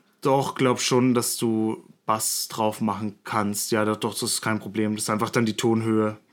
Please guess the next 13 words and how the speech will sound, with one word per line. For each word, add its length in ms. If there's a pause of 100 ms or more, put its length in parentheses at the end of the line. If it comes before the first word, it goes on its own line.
passend. 460
Aber 180
ich 100
glaube 240
auch, 160
dass 200
du's 200 (320)
noch 180
feiner 440
hörst, 260
wenn's 160
digital 480
ist, 300